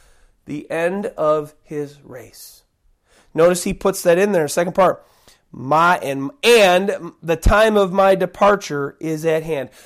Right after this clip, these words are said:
I emptied myself, I poured out myself for God to the end of my life."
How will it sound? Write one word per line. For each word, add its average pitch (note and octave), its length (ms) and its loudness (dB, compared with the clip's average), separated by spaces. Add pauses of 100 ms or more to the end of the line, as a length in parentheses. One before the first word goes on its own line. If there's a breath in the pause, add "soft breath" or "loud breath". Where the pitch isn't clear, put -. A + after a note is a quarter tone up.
(160 soft breath)
I D#3+ 320 2
emptied C4 600 2
myself, C4 1200 2
I G3+ 220 2
poured A#3+ 400 4
out C4 240 6
myself C4 680 2
for C#4 220 0
God F3+ 540 2 (380 soft breath)
to D4+ 460 4
the B3 300 0
end D#4+ 540 4 (260)
of C#4+ 640 4
my C4+ 720 4
life." B3+ 1040 0